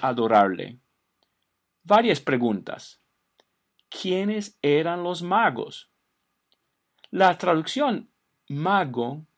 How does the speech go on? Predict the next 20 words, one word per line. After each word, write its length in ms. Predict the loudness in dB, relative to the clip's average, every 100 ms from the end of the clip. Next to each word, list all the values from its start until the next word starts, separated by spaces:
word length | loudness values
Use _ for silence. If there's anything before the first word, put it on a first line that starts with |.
| -12
quizás 420 | -10 -2 -2 0
no 140 | -2
es 80 | -4
la 160 | -2 -2
mejor. 560 | -4 -4 -2 -2 -6 _ _ _ _ _ _ _ -14
Pensamos 500 | -6 0 0 0 0
en 100 | 2
alguien 360 | 2 0 -4
que 180 | -2 -4
saca 500 | 4 4 6 4 2
conejos 560 | 2 2 2 0 -2 0
de 100 | -2
sombreros. 680 | -2 -2 0 2 0 -2 -8 -20 -2
La 240 | 4 4
nueva 500 | 4 0 0 4 4
versión 640 | 4 2 2 -2 -4 -4 -4
internacional 920 | -4 -2 -4 0 -2 -2 -4 0 0
dice 440 | 0 -2 -4 -6 _ _ _
hombres 540 | -2 -2 -4 -4 -6 -8
sabios, 1000 | -16 -8 -2 0 -2 -4 -10 -14 -20